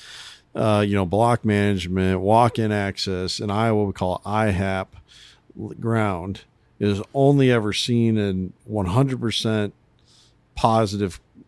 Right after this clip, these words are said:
connotation or talked about in that way. Wh-, what are some of your concerns if every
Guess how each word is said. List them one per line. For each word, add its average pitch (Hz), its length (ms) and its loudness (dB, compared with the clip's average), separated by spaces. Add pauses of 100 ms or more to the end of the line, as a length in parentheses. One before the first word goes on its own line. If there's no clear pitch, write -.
(160)
connotation 98 680 -2
or 95 140 -4
talked 120 380 2
about 76 320 -12 (140)
in 123 140 -6
that 92 200 -8
way. 80 240 -16 (1040)
Wh-, 135 300 -6
what 147 440 4
are 170 100 8
some 143 200 2
of 127 60 6
your 120 100 2
concerns 104 680 -2 (120)
if 104 240 -12 (180)
every 113 520 0